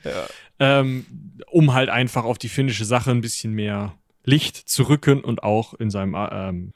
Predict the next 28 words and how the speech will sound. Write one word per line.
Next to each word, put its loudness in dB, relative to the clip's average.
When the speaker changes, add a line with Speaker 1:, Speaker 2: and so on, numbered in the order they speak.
Speaker 2:
in -14
seinem -6
Abschiedsbrief -4
schreibt -8
er -8
eben -8
auch, -10
er -8
wollte -6
auch -8
auf, -10
äh, -12
unterdrückte 2
Polen 4
in -2
Russland -2
und -6
so -4
irgendwie -6
mehr -4
Licht, -8
äh, -10
schlagen. -4
Man 6
muss 6
am -2
Ende 2
sagen, 0